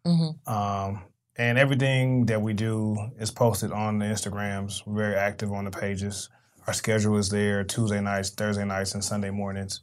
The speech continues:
Speaker 1: Mm-hmm.
Speaker 2: Um, but it's, it's very, it's free of charge. Just show up. You know, come with a
Speaker 1: Okay.
Speaker 2: willingness to work and a good attitude, and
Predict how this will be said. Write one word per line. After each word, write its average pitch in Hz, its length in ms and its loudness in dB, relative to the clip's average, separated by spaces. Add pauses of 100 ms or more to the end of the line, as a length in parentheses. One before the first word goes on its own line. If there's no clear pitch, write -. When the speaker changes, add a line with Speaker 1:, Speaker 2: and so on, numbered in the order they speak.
Speaker 1:
Mm-hmm. 160 520 0
Speaker 2:
Um, 101 480 2
but 117 120 6
it's, 117 140 4
it's 113 180 -2
very, 117 320 4
it's 113 100 0
free 135 200 4
of 120 60 4
charge. 117 340 8
Just 107 160 2
show 123 200 6
up. - 260 4 (140)
You 123 100 -6
know, 110 120 -2
come - 220 0
with 110 140 4
a - 20 4
Speaker 1:
Okay. 104 100 2
Speaker 2:
willingness 113 380 4
to 110 100 -2
work 113 440 2
and 110 240 -4
a 107 40 -2
good 110 140 2
attitude, 110 720 2
and 104 260 -10